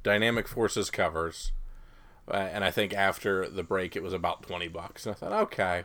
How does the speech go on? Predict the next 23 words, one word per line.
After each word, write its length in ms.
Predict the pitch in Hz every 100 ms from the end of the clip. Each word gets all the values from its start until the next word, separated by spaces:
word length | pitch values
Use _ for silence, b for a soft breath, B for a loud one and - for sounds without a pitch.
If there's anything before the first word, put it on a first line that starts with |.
| -
we'll 120 | 120
take 180 | 123 104
a 80 |
shot 320 | 92 - 98 95
at 100 | -
something 360 | 101 87 98
here." 280 | 90 92 92 B B B -
Just 160 | 104
kind 180 | - 101
of 80 | 95
the, 120 | 98 117
the 140 | 110
fun 360 | - 107 101 101
of 180 | 95 -
the, 240 | 95 85
the 80 | 90
randomization 720 | 95 101 98 95 98 92 -
of 160 | 98 95
it, 160 | 95 B B B B
hoping 300 | - 117 113
to 60 | 104
get 200 | 101 95
something 560 | - 101 98 92 92